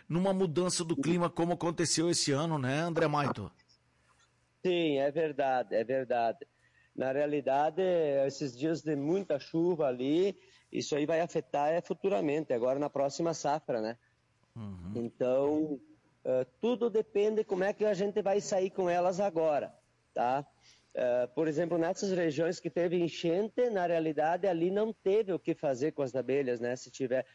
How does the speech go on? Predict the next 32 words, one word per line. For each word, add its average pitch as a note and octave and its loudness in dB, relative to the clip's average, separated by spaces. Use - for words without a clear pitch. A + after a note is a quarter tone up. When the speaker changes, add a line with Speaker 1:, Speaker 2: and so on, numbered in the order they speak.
Speaker 2:
se - -6
elas C3 -2
estavam D3 0
colocadas C#3+ -2
em C3 2
apiários C#3 0
ou D3+ 2
meliponários, D3 0
eh, C#3+ 2
isso C3+ -4
aí C#3+ 2
levou F#3 0
tudo F#3+ -4
embora, D3+ 2
né? A#2+ -2
Então, B2+ -2
Speaker 1:
E G#3+ 6
elas A#3+ 4
Speaker 2:
não, E3 2
Speaker 1:
conseguem A3+ 0
Speaker 2:
não B3 2
teve F3 2
Speaker 1:
escapar G3 4
a G#3+ 4
Speaker 2:
como F#3 -2
Speaker 1:
tempo, C#4+ 0
não? G3+ -2
Speaker 2:
Não, C#3 0
não B2+ -2
tem C#3 -2
como C3 -2
elas, B2 -2